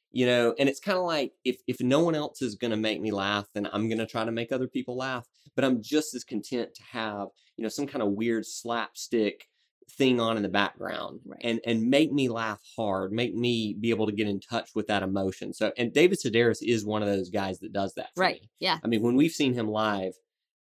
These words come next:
Speaker 1: I mean, I, I can't stop laughing.
Speaker 2: Right.
Speaker 1: Just, just the way he says things.
Speaker 2: Yes.
Speaker 1: It's amazing.
Speaker 2: That's why the audiobooks are so great too. Okay. So those are my recs for the Enneagram three.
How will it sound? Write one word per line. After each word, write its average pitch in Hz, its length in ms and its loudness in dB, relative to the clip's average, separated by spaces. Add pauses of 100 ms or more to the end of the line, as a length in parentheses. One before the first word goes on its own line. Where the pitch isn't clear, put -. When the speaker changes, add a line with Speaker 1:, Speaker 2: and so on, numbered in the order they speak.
(280)
Speaker 1:
I 120 60 2
mean, 117 160 2
I, 135 160 4
I 131 60 -4
can't - 260 -4
stop 104 260 -2
laughing. 107 440 0
Speaker 2:
Right. 110 80 2
Speaker 1:
Just, - 160 -4
just - 160 -12
the 143 80 0
way 127 380 4
he 147 140 -2
says 117 520 -2
things. - 340 0
Speaker 2:
Yes. 190 120 8
Speaker 1:
It's - 60 -2
amazing. 135 280 2
Speaker 2:
That's 220 100 2
why 226 120 10
the 202 80 8
audiobooks 180 500 2
are 165 40 -4
so 180 160 -6
great 170 220 -6
too. - 200 -6 (600)
Okay. 226 260 10
So 240 120 6
those 247 220 10
are 311 80 8
my 302 320 6
recs 202 260 4
for 202 60 -2
the 196 80 2
Enneagram 175 340 2
three. - 220 0